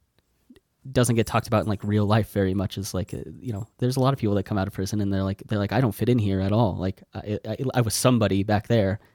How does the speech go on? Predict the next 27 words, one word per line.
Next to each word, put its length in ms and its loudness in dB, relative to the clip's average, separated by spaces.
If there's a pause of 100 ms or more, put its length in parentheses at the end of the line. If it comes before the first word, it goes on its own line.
(160)
Now 120 0
I'm, 80 -2
like, 220 -4 (320)
uh, 80 -4 (140)
bagging 260 2
groceries 420 -2
here." 140 -2
So 220 -2 (340)
I 60 4
like 180 4
bringing 200 4
that 180 4
perspective 400 -2
in, 80 4
and 100 2
it 160 0
really 220 6
gives, 200 0
like, 120 0
a 60 -4
tragic 480 -4
nature 260 -4
to 80 -4
the 100 -4
story. 400 0
Like, 180 -6
it, 140 -6